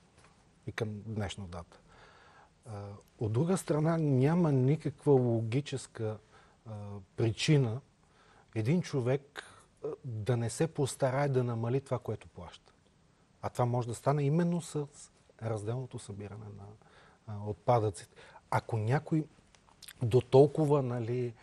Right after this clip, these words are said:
е лишен от, а, разум, той ще продължава да плаща повече. И така трябва да бъде. Всеки, който замърсява, трябва да заплати това замърсяване. Понеже говорихме за пропорциите при заплащането на такса битови отпадъци,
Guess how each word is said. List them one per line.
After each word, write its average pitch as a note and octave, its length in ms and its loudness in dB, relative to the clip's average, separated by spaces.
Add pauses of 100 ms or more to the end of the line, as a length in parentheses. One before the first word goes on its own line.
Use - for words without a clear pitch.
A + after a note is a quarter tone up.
(340)
е A#2+ 140 2
лишен C3+ 520 0
от, - 340 -6
а, A2+ 200 -4 (920)
разум, B2+ 540 4 (600)
той B2+ 120 -2
ще - 120 -10
продължава B2 480 -4
да C3 80 -12
плаща - 320 -18
повече. E2+ 420 -20 (460)
И A#2 60 -12
така A#2+ 220 -6
трябва G2+ 300 -8
да G2 120 -14
бъде. F#2 260 -14 (380)
Всеки, E3 340 6
който D#3 340 0
замърсява, A#2+ 800 -2
трябва B2+ 260 -6
да C3+ 140 -2
заплати A2+ 580 -6
това A#2 320 -8
замърсяване. G2+ 720 -8 (440)
Понеже E3+ 300 2
говорихме D3+ 440 2
за B2 140 -2
пропорциите C3 800 0
при A2 440 -6
заплащането G#2+ 720 -4
на G2+ 100 -8
такса - 300 -8
битови G#2 300 -8
отпадъци, G2 500 -12